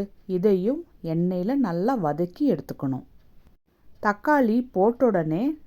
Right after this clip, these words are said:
நல்லா வதக்கி விட்டு வேக வைக்கணும். அப்பதான் தக்காளி நல்லா சாஃப்டா வரும். நான் நல்லா தக்காளியை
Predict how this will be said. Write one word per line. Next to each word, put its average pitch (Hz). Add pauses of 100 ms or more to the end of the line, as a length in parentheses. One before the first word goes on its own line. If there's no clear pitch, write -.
(160)
நல்லா 196 (120)
வதக்கி 220
விட்டு 190 (200)
வேக 208
வைக்கணும். 165 (440)
அப்பதான் 240
தக்காளி 196 (160)
நல்லா 165 (140)
சாஃப்டா 170 (120)
வரும். 170 (1120)
நான் 208
நல்லா 240 (220)
தக்காளியை 220